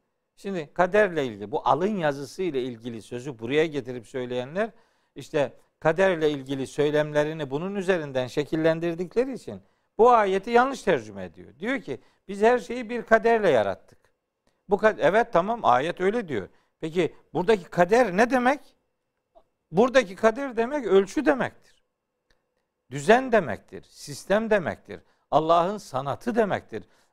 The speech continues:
Rastgele boşunalığın olmadığını ifade etmek demektir. Şimdi bu Kamer suresinin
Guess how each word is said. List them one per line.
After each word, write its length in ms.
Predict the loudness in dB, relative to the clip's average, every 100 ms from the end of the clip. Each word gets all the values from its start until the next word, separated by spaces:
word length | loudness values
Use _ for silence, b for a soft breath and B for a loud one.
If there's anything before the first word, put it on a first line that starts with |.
| -4
Rastgele 720 | 0 0 0 -2 2 0 0 b b
boşunalığın 720 | 0 0 0 0 0 2 0 0
olmadığını 960 | 0 2 2 2 2 2 0 -4 -6
ifade 340 | -2 0 0 -2
etmek 360 | -4 -10 -6
demektir. 460 | -6 -6 -10 -14 -18 _ _ _
Şimdi 300 | -6 -2 0
bu 100 | 0
Kamer 320 | 2 0 2 -4
suresinin 680 | 0 0 0 -4 -6 -6